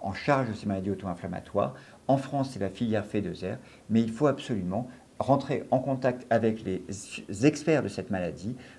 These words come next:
pour arriver à mieux, euh, manager ces patients. En conclusion, donc cette maladie est maintenant une maladie qui est un peu mieux comprise, euh,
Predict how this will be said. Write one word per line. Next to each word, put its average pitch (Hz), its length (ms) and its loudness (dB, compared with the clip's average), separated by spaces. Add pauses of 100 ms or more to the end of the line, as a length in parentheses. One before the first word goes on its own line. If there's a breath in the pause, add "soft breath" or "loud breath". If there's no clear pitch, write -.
(120)
pour 123 140 2
arriver 110 300 4
à 95 120 4
mieux, 101 300 2 (240)
euh, 85 520 -2
manager 101 400 0
ces 92 120 -10
patients. - 320 -14 (1120 loud breath)
En 170 100 8
conclusion, 143 600 0 (140)
donc 117 200 2
cette 180 220 -2
maladie 143 600 0 (760 loud breath)
est 117 100 4
maintenant 131 540 2 (140)
une 107 100 0
maladie 104 580 0
qui 95 340 -4
est - 120 -4 (120)
un 170 100 6
peu 175 240 -2
mieux 135 340 2
comprise, - 680 0 (600 loud breath)
euh, 104 540 4